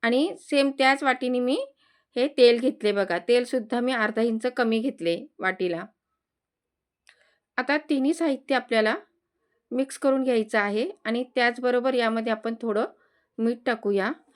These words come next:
गोड पदार्थ राहिला म्हणजे थोडंसं मीठ टाकलं तर त्या पदार्थाला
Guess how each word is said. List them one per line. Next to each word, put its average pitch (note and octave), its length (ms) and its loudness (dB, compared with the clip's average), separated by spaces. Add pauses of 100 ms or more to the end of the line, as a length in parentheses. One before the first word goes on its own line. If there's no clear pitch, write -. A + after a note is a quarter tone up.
(580)
गोड C4 180 8
पदार्थ C#4 420 0
राहिला C#4 340 2
म्हणजे A#3+ 300 -2
थोडंसं B3 340 -2
मीठ B3 280 -2
टाकलं A#3+ 360 0 (600)
तर A#3 40 -2
त्या A3+ 200 0
पदार्थाला A3 680 0